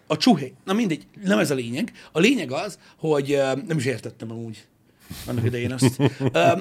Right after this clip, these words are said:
Speaker 1: ö, ez igen, tehát <laughs> nem a cancel culture nevelte ezt belénk. Nagyon nehéz ilyenkor egyből bocsánatot kérni ezek, ezek miatt a dolgok miatt, amik mondjuk online történnek, hasonlók. Én például meg se hallom, a való életben sem,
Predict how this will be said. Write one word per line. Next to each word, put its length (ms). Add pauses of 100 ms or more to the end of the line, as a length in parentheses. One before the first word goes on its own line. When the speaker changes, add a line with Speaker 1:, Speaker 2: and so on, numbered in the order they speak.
(240)
Speaker 1:
ö, 200 (720)
ez 260
igen, 260
tehát 220 (480)
<laughs> 800
nem 100
a 60
cancel 380
culture 340
nevelte 340
ezt 180
belénk. 340 (160)
Nagyon 240
nehéz 340
ilyenkor 300
egyből 260
bocsánatot 440
kérni 280
ezek, 240
ezek 300
miatt 180
a 40
dolgok 320
miatt, 460
amik 160
mondjuk 240
online 260
történnek, 420
hasonlók. 480
Én 120
például 260
meg 140
se 120
hallom, 440
a 80
való 280
életben 380
sem, 300